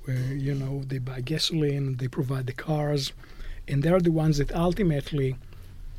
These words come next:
ship customers from point A to point B, or ultimately bring food to a customer. And you have a, the platform, which is Uber, that simply coordinates and matches drivers to consumers.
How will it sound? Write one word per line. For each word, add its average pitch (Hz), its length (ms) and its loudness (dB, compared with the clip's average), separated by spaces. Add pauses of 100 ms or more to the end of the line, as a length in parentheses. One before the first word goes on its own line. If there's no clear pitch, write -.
ship - 320 2
customers 151 500 0
from 135 180 -2
point 147 380 0
A 139 100 4
to - 120 -6
point 139 380 -2
B, 170 380 2 (500)
or 156 140 0
ultimately 151 720 4
bring 147 320 6
food 156 560 2
to 160 100 -2
a 147 40 -2
customer. 123 560 -6 (180)
And 139 220 0
you 131 160 0
have 156 680 2
a, 139 500 0 (400)
the 139 120 -4
platform, 170 600 4
which 135 160 -2
is 147 120 0
Uber, 180 480 0 (420)
that 147 160 0
simply 165 400 6
coordinates 170 1040 4 (800)
and 143 240 2
matches 147 720 0 (180)
drivers 139 680 0 (180)
to 151 80 -2
consumers. 135 680 -2